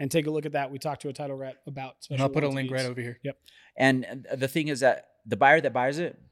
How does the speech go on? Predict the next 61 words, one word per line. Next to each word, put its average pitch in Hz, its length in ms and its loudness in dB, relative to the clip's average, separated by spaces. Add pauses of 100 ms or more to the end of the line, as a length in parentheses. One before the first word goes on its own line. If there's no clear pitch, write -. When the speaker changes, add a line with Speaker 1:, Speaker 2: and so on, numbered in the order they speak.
(400)
Speaker 3:
it's 98 140 -10
a 110 40 -6
normal 104 240 -4
transaction. 101 520 -8
You 101 60 -8
don't 123 80 2
have 113 60 -2
to 110 60 -10
worry 104 100 -6
about 90 180 -6
anything. 90 300 -12 (200)
It's 110 120 0
Speaker 1:
So 170 60 8
I - 20 10
Speaker 3:
just 175 100 0
time-wise. 107 540 2
Speaker 1:
so 165 120 4
I 170 60 12
got 185 100 10
a 160 40 2
question. 135 320 -8
Speaker 3:
The 151 60 -2
seller 196 340 10
does, 90 260 0
though. 60 240 -8
The 92 140 -8
Speaker 1:
Yeah. 127 100 6
Speaker 3:
seller 135 140 4
just 120 220 -8
settled 107 240 0
with 98 140 -10
their 85 120 -4
bank. - 420 -12
Speaker 1:
So - 160 0
here's 160 200 4
my 156 120 2
question. 131 400 -10 (840)
What 151 260 6
is 190 100 4
the 170 60 -4
difference 151 600 -4 (120)
between 139 280 -4
a 127 80 -4
short 208 280 0
sale 123 380 -4 (280)
and 139 100 -8
a 127 40 -6
foreclosure? 131 540 -8 (1700)
Speaker 3:
A 113 60 2
short 123 240 2
sale, 120 180 2
you 113 200 -2
own 113 80 -6
the 110 60 -6
property 131 640 -2
and 104 420 -6
you're 104 280 -6
settling 107 380 -2
with 98 120 -12
the 87 60 -18
bank 104 380 -6